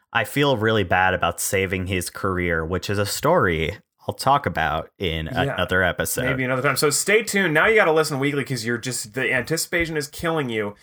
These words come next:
Speaker 2: That's kind
Speaker 1: Yeah.
Speaker 2: of the, the will they, won't they for this season is will they, won't they talk about the time that Bradley saved Jared Leto's career?
Speaker 1: Yeah.
Speaker 2: Uh, so
Speaker 1: Single-handedly,
Speaker 2: Yeah,
Speaker 1: might I add.
Speaker 2: exactly. Yeah, yeah. Literally, entirely on his own.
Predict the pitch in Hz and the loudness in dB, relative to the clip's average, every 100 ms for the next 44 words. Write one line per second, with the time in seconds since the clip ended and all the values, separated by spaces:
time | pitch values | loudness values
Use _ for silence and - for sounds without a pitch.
0 | 175 151 170 - 220 214 196 175 156 139 | -6 0 0 2 2 2 2 4 4 4
1 | 135 127 131 131 131 107 110 127 127 139 | 0 0 0 2 0 0 -2 0 0 0
2 | 131 135 143 135 135 131 117 117 120 139 | -4 -4 -2 -2 -2 -4 -6 -4 0 2
3 | 151 147 127 120 98 113 107 104 113 - | 4 2 2 -2 -2 0 0 0 -2 -8
4 | - _ _ - - 123 120 123 113 113 | -20 _ _ -16 -2 2 4 2 0 2
5 | 110 110 117 110 117 104 104 104 104 - | 2 2 0 -4 0 0 2 -2 -6 -4
6 | 110 92 113 107 104 104 101 - - 104 | -4 -2 -2 0 0 0 -4 -4 -4 -2
7 | 101 98 - 107 101 98 95 95 95 - | -2 -6 -4 -2 -2 -2 -6 -6 -6 -8
8 | 98 117 113 82 - _ _ _ - 95 | -4 0 0 -2 -10 _ _ _ -4 -2
9 | 80 - _ _ - 113 104 101 - 165 | -2 -6 _ _ 2 4 4 2 2 4
10 | 180 120 139 98 85 76 - _ _ - | 4 4 4 2 0 -4 -8 _ _ -4
11 | 95 117 87 110 - 135 147 104 110 104 | 2 4 4 4 4 4 2 0 0 0
12 | 87 117 98 120 151 165 139 131 110 123 | 0 0 0 2 4 4 4 2 2 2
13 | 120 107 104 95 101 73 | 2 2 -2 -4 -6 -8